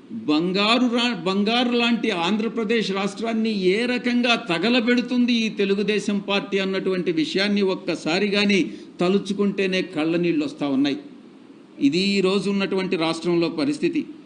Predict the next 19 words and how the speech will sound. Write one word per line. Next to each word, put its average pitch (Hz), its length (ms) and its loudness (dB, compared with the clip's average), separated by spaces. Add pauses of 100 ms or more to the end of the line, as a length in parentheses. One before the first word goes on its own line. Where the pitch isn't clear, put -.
(380)
మంగళగిరిలో 196 1040 2 (500)
వేరే 208 400 2
చెప్పాల్సినటువంటి 208 800 0
అవసరం 208 440 0
లేదు. 214 300 0 (580)
లోకేష్ 190 540 2
మనుషులు 220 600 2 (500)
సోషల్ 247 380 2
మీడియా 240 400 2
కార్యకర్త, 165 680 -2 (440)
మా 160 260 2
సోషల్ 190 500 -2
మీడియా 180 380 0
కార్యకర్త 175 840 -2 (360)
రాజ్ 175 420 0
కుమార్ 196 380 0
పట్ల 175 240 -2
ఎంత 196 480 0
అవమానకరంగా, 202 1200 2